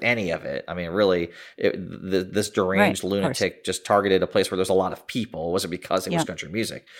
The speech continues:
Speaker 1: Um, but there were a lot of people in media who were just making all these assumptions, like, "Look at all these songs that have guns in it, and they promote gun culture," and, and a-, as if somehow that makes it okay for a mass shooting to happen. It really rubbed me the wrong way, um, because, first of all,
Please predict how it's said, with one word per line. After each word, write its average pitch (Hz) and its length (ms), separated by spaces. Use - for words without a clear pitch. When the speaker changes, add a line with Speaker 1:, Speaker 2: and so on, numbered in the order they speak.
Speaker 1:
Um, 98 320
but 202 100
there 190 100
were 185 60
a 185 60
lot 226 160
of 247 80
people 226 220
in 208 60
media 202 160
who 185 80
were 196 60
just 190 160
making 175 240
all 165 60
these 170 160
assumptions, 165 200
like, 120 120
"Look 160 160
at 170 60
all 160 140
these 156 220
songs 143 300
that 139 100
have 127 180
guns 131 360
in 120 80
it, 117 60
and 110 120
they 117 60
promote 127 400
gun 127 260
culture," 110 640
and, 92 220
and 101 400
a-, - 180
as 127 160
if 151 160
somehow 135 380
that 120 180
makes 123 220
it 113 80
okay 110 420
for 98 240
a 98 60
mass 101 200
shooting 104 280
to 101 60
happen. 165 200
It 117 140
really 190 180
rubbed 156 160
me 147 80
the 120 80
wrong 104 300
way, 110 440
um, 92 520
because, 117 300
first 190 220
of 127 60
all, 117 360